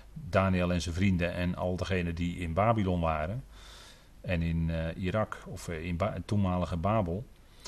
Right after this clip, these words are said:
Maar, en dat was toen ook een wereldrijk trouwens. Maar dan in de eindtijd wordt het verplicht voor de hele wereld, alle naties en talen en noem maar op. Dus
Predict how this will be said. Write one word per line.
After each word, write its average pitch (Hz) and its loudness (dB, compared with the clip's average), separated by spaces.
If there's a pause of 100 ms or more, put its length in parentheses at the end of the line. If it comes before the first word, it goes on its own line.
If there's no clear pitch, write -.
(720)
Maar, 92 4
en 95 -2
dat 87 2
was 101 4
toen 117 6
ook 101 4
een 127 6
wereldrijk 87 2
trouwens. 85 -2 (460)
Maar 92 4 (240)
dan 110 10
in 95 0
de 85 0
eindtijd 101 4
wordt 101 2
het - -10
verplicht - 4
voor 101 2 (320)
de 95 4
hele 156 12
wereld, 127 8
alle 131 8
naties 131 8
en 120 4
talen 123 6
en 107 -2
noem 120 6
maar 131 8
op. - 2 (2250)
Dus - 0